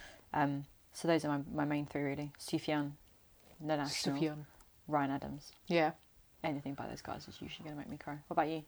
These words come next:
Speaker 2: There are quite a few, I was just thinking, there are quite a few Bowie songs that I really struggle with. So I really struggle, I actually do often avoid listening to Heroes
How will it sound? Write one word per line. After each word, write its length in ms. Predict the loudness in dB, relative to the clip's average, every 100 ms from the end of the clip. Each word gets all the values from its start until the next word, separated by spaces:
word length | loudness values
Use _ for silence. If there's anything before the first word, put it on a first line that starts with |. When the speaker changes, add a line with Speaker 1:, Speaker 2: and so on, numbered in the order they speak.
| 10
Speaker 2:
There 280 | 12 12 12
are 60 | 12
quite 400 | 8 10 12 10
a 40 |
few, 340 | 8 8 8 10
I 80 | 8
was 120 | 8
just 160 | 2 6
thinking, 300 | 6 8 10
there 160 | 12
are 40 | 10
quite 460 | 6 12 12 12
a 60 | 12
few 280 | 8 6 10
Bowie 380 | 12 12 12 10
songs 540 | 6 4 6 2 10
that 160 | 12 12
I 80 |
really 240 | 12 10 8
struggle 400 | 8 8 10 8
with. 180 | 6 4
So 320 | 10 10 10 2 2 8
I 60 |
really 340 | 12 12 12 12
struggle, 720 | 12 12 12 12 12 12 8 -2 10
I 100 | 12 12
actually 500 | 12 12 6 6 4 6
do 260 | 10 12 12
often 380 | 12 8 2 4
avoid 400 | 10 10 12 8
listening 320 | 2 0 -2
to 100 | -4
Heroes 640 | 4 6 8 6 4 0